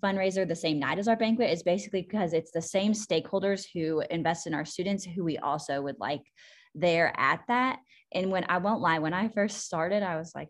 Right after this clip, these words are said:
"Oh, we do that the same night." Um, and I was kind of, I didn't like it. And then the more I see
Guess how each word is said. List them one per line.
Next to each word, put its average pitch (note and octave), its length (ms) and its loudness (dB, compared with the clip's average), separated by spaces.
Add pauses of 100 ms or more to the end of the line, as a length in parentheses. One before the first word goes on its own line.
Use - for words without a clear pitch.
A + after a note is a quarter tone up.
"Oh, F#3+ 100 0
we F3 140 0
do F3+ 140 -2
that F3+ 240 0
the F3+ 80 -4
same E3 320 -2
night." D#3 380 -2 (340)
Um, D#3+ 480 0 (760)
and F#3+ 120 2
I D#3+ 100 6
was D#3+ 160 2
kind F3 240 -2
of, E3 180 2 (460)
I F3+ 80 4
didn't F#3+ 300 4
like B3 280 0
it. D4 200 0
And F#3 180 -2
then F3 160 0
the F3 60 2
more F3 200 2
I E3+ 120 4
see E3+ 580 -2